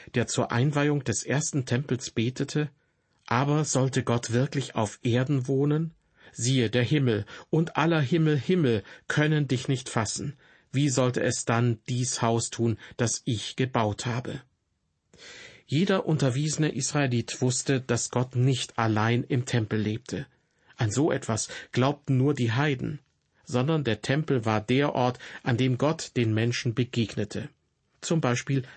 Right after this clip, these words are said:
bei Gottesdiensten oder beim Darbringen von Opfern. Entsprechend kann man sagen, der Zweck der Gemeinde als Tempel besteht darin,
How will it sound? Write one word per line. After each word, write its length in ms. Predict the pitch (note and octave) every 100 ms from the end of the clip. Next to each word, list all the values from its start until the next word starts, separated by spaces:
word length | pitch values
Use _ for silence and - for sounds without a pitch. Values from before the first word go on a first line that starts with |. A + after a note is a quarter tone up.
| -
bei 120 | C3
Gottesdiensten 880 | C#3 F3 C3+ - A#2 G2+ - A#2 G#2 -
oder 360 | - D#3+ D3+ D3
beim 280 | - A#2 A2+
Darbringen 580 | A2+ A2+ A#2 A2+ A2+ A2+
von 280 | - B2+ C3
Opfern. 480 | A#2+ G#2 - F#2 C#3+ - _ _ _ _ - - -
Entsprechend 580 | - G#2+ - A#2 B2 G3
kann 140 | - B2+
man 120 | A2
sagen, 440 | A2 A#2 F3 G3+ - - -
der 140 | A2
Zweck 420 | - - F3+ -
der 100 | -
Gemeinde 640 | B2+ A#2 A#2 C#3 C#3 A#2 -
als 240 | G#2+ -
Tempel 500 | - E3 E3 A2 G#2 - -
besteht 440 | A2+ - G#2+ G2+
darin, 440 | B2 C#3 C#3 C3